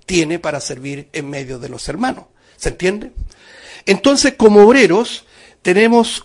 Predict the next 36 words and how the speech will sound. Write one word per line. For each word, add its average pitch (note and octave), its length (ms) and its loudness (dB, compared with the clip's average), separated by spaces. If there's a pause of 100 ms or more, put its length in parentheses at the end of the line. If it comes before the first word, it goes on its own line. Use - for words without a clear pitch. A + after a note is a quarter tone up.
una G3 320 2
demanda, D3+ 640 -6
un, D#3+ 360 -10
un E3 180 -8
mandato C#3+ 600 -4
di-, B2 220 -12
divino, C3 540 -12 (240)
que D3 160 -8
es C#3 80 -6
estar E3 220 -4
en D3 120 -8
la C#3 100 -2
obra D3 360 -2
y B2 80 -14
cumplir F#3 680 -8 (600)
esa F#3 580 -2 (400)
función D#3+ 800 -6 (540)
en C#3+ 160 -10
medio D3+ 280 -10
de C#3 100 -10
la C3 100 -10
faena. - 480 -18 (680)
Como D3+ 220 -8
le D#3 80 -2
decía D#3 400 0
Pablo, G3+ 440 0
Pablo G3 220 0
a E3+ 40 -4
Timoteo, G3+ 400 -2
un D#3+ 120 -4
texto F3 360 -8
que D#3+ 100 -6
ya E3+ 100 -2
lo E3 100 -4
revisamos, D#3 560 -4
procura, F#3 680 -2